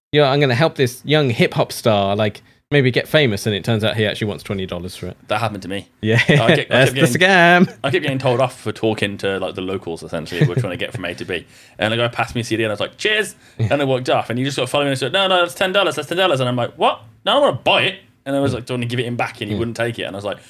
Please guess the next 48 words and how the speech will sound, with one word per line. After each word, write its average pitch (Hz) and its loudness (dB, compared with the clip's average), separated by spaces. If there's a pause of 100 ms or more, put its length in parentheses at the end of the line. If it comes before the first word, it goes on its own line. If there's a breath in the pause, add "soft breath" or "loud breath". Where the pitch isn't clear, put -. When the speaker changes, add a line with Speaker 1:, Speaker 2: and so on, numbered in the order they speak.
(120 soft breath)
Speaker 2:
"You - -4
can 165 0
take 254 0
it - -4
or - -4
I'll 98 -2
drop 131 -6
it 139 0
on 98 -6
the 104 -10
floor. 95 -6 (400)
Like, 107 -4
you 127 -2
didn't 143 -6 (240)
tell 127 0
me 147 -4
or 98 -4
ask 113 -2
if 120 4
I 113 4
Speaker 1:
No. - 0
Speaker 2:
wanted 104 -4
to - -16
buy 85 -6
it, 78 -6
you 87 -10
just 90 -14
gave 101 -2
it - -8
to 107 -10
me." 113 -6 (880 soft breath)
Possession 117 0
is 87 -10
nine 90 -8
tenths. - -2
Speaker 1:
<laughs> - -2 (760 loud breath)
Uh, 117 0
and 117 2
during 180 6
Stephanie's, 131 2
uh, 117 4
singing, 117 2
the 101 0
whole 143 4
coffee 123 0
shop - -2
stops - -6
doing 110 -2